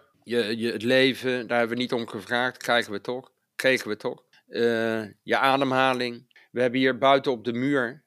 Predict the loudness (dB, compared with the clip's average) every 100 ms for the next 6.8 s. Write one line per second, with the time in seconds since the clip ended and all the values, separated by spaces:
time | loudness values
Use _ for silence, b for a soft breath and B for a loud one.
0 | _ -6 -6 -4 -2 0 -2 -8 -14 -4
1 | -4 -2 -4 0 0 0 -2 -6 -10 _
2 | -10 -4 -4 -6 _ -8 -6 -6 -4 2
3 | 4 2 -2 -20 _ _ _ -12 -8 -6
4 | -8 -10 B B B -4 -2 0 -2 0
5 | 2 2 0 -2 -2 -2 0 0 0 -2
6 | -6 -6 -4 0 0 0 -6